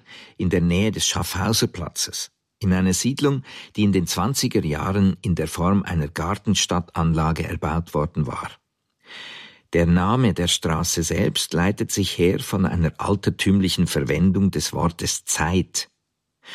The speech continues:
Das Zeit im Sinne von Uhr oder Wanduhr.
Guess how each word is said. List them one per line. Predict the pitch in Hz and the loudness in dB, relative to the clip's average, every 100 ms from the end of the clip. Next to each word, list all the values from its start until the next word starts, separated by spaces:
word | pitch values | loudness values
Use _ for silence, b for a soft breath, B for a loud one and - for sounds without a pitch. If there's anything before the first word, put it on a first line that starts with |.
| B B | B B
Das | - 95 - - | -2 0 0 -2
Zeit | - - 87 95 - - - _ _ _ _ _ _ | -2 -2 -2 -4 -6 -10 -10 _ _ _ _ _ _
im | 90 | -2
Sinne | 82 101 98 | 2 4 4
von | 87 71 - | 2 -2 2
Uhr | 107 127 120 | 2 4 4
oder | 80 65 65 | 2 0 -2
Wanduhr. | 71 101 107 - 85 65 | 2 2 0 -2 -2 -2